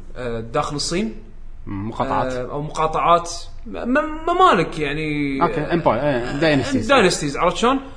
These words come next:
Speaker 1: راح تلعب بكل واحدة فيهم، وراح تشوف القصة، راح تمشي تحاكي القصة مالت اللي هي Romance of the Three Kingdoms. آه، هالجزء هذا إضافة و-
Speaker 2: لحظة، سوري، كل داينستي وورير تلعب نفس
Speaker 1: Romance
Speaker 2: القصة؟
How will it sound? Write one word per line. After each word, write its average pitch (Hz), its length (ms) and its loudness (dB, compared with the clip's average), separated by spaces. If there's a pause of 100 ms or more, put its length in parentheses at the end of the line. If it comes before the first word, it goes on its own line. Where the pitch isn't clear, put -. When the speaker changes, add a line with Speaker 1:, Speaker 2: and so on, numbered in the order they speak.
(400)
Speaker 1:
راح 202 140 4
تلعب 285 380 4
بكل 269 220 2
واحدة 220 220 6
فيهم، 214 440 2 (400)
وراح 185 280 -2
تشوف 208 260 -2
القصة، 214 460 0 (200)
راح - 100 -6
تمشي 190 420 -6
تحاكي 190 300 2
القصة 185 320 -4
مالت 160 300 0
اللي 143 440 -2
هي 131 200 -2
Romance 156 200 -2
of 160 80 -6
the 143 180 -6
Three 147 160 -6
Kingdoms. 165 360 -4 (760)
آه، 151 340 4
هالجزء 202 400 2
هذا 220 180 8
إضافة 220 340 6
و- 170 400 4
Speaker 2:
لحظة، 139 360 2
سوري، 113 380 -4
كل 123 180 -2
داينستي 117 340 -2
وورير 113 200 -2
تلعب 101 220 -2
نفس 170 120 2
Speaker 1:
Romance 190 40 2
Speaker 2:
القصة؟ 175 400 0